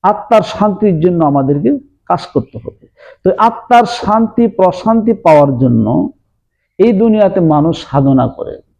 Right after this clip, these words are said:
আর এই আত্মার সম্পর্কটা স্থাপন করতে হবে আমার আল্লাহর সঙ্গে, আত্মার সম্পর্কটা স্থাপন করতে হবে নবীর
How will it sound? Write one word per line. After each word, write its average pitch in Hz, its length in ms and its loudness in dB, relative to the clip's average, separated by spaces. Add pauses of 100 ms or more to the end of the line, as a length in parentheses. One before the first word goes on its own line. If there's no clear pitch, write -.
(380)
আর 180 160 0
এই 214 160 6 (100)
আত্মার 226 500 -2
সম্পর্কটা 214 680 -2
স্থাপন 202 500 -4
করতে - 300 -4
হবে 180 260 0
আমার 151 240 0
আল্লাহর 151 440 -2
সঙ্গে, - 420 -16 (420)
আত্মার 208 320 -2
সম্পর্কটা 202 580 -2
স্থাপন 196 440 -4
করতে 175 280 -2
হবে 165 280 0 (720)
নবীর 196 380 2